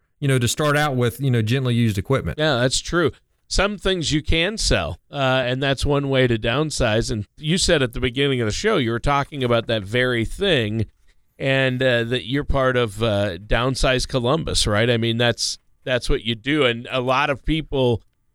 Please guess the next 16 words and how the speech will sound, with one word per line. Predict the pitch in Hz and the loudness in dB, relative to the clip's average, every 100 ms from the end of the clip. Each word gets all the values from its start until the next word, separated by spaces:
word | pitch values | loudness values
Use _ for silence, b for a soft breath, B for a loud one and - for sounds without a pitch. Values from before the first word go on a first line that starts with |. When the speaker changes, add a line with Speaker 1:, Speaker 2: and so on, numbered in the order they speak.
| _ | _
Speaker 2:
uh, | - 127 | -2 -2
think | 113 - 165 160 | -2 0 0 0
that, | 131 131 135 - _ 139 | -2 -2 -2 -8 _ -2
I | 147 | 0
mean, | 147 135 | 2 0
if | - | 0
something's | 175 - 151 113 | -2 -2 -4 -2
valuable | 135 139 156 139 135 | 0 0 2 0 0
to | 120 | 0
me, | 123 139 165 170 - | 2 2 0 -2 -4
you | 139 139 | 0 2
know, | 147 165 175 165 | 2 -2 -6 -8
uh, | - 127 113 113 104 104 104 - - | -2 0 2 2 2 0 -2 -6 -8
I | 113 127 | -4 0
was | 127 120 | 0 0
a, | 117 110 | 0 -2